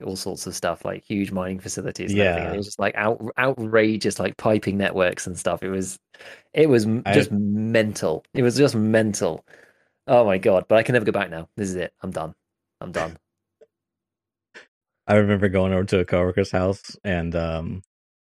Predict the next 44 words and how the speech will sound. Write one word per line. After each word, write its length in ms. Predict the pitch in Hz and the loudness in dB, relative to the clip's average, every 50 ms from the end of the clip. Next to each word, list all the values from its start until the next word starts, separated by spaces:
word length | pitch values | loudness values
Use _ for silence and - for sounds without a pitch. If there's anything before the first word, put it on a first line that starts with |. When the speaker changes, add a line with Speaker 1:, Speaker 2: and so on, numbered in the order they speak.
| _ _ - | _ _ 0
Speaker 2:
they 120 | - 90 87 | 2 2 2
had, 140 | 101 92 | 2 2
they 60 | 82 92 | 0 0
were 60 | 92 | 0
playing 240 | - - 101 92 85 | 0 0 0 2 0
Minecraft, 540 | 82 85 87 95 - 95 95 98 104 107 - | -2 -2 -4 -2 0 0 2 2 2 0 -2
and 100 | 92 92 | -6 -6
I 80 | 87 85 | -6 -6
was 140 | 87 85 - | -6 -6 -6
like, 280 | 87 90 92 _ - _ - | -6 -6 -8 _ -14 _ 2
"Oh, 160 | 117 151 127 | 4 4 6
I've 60 | 127 165 | 6 4
never 140 | 190 147 | 2 0
seen 140 | - - 107 | 0 0 0
this 80 | 90 - | 0 0
game 160 | 98 98 95 | -2 -2 -2
before. 280 | 90 - 110 104 101 95 | -4 0 0 2 2 4
Yeah, 200 | 107 123 127 123 | 4 4 4 4
that 100 | 139 143 | 2 2
looks, 200 | 151 147 - _ _ _ - | 0 -2 -6 _ _ _ -4
wow, 200 | - 120 156 113 90 | -2 0 0 0 0
this, 200 | 104 131 - _ - | -2 -4 -6 _ -4
that 80 | - 147 | -2 0
looks 160 | 214 220 - | 0 -2 -2
pretty 180 | - 95 92 87 | -2 -2 -2 -2
cool." 320 | - - 95 87 90 104 113 | -2 -2 -2 0 0 -2 -2
And 80 | 107 | -2
he's 120 | 92 87 90 | -2 -4 -4
like, 200 | 87 - _ _ _ _ _ - - | -6 -6 _ _ _ _ _ 4 6
"Yeah, 200 | 143 139 135 131 | 8 8 10 8
I 60 | 120 | 8
built 280 | 104 110 104 107 - | 8 6 4 4 2
this 200 | - 90 87 - - | -2 -6 -6 -4 -2
world." 260 | 92 87 87 90 87 | -2 0 0 0 0
I 40 | 90 | -2
was 120 | 85 - - | -2 -4 -8
like, 80 | 71 71 | -12 -8
"What?" 460 | 78 87 87 90 - - - - - - - - - - - - _ | -6 -4 -2 -2 -2 0 2 0 0 0 -2 -8 -12 -14 -16 -20 _
<laughs> 500 | - - - _ _ - 185 _ - - | -20 -20 -20 _ _ -10 -10 _ -2 0
I 80 | 131 | 2
mean, 160 | 127 120 107 113 | 4 4 4 4
it 120 | 127 131 | 2 2
was 180 | 123 113 95 117 | 2 0 2 2
like, 360 | 110 92 92 - _ _ | 2 2 2 -2 _ _